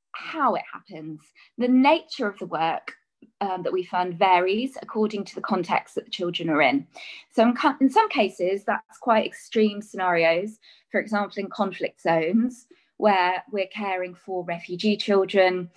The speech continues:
For example, we care for, um, well, we help educate South Sudanese refugee children in northern Uganda. Or, um, in Nigeria, uh, the children are in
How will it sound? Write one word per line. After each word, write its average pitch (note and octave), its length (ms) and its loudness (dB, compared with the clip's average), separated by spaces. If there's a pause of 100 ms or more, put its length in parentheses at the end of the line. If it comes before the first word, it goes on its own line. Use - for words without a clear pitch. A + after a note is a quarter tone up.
(220)
For G#3+ 120 2
example, G3 640 2
we F#3 100 -4
care F#3 420 0
for, F3+ 540 2
um, F3 280 -2
well, F#3 100 -6
we F#3+ 80 -12
help G#3 200 -6
educate G3+ 540 0
South F3+ 320 -6
Sudanese F3+ 480 -4
refugee E3+ 460 -2
children E3+ 400 -4
in E3 120 -2
northern E3 280 -4
Uganda. E3+ 680 0 (640)
Or, G3 420 6
um, F#3 340 0
in G3+ 200 -4
Nigeria, F#3 1000 2
uh, F#3+ 160 -4
the F#3+ 100 -8
children G3+ 420 -4
are F#3+ 100 -2
in F3+ 280 -2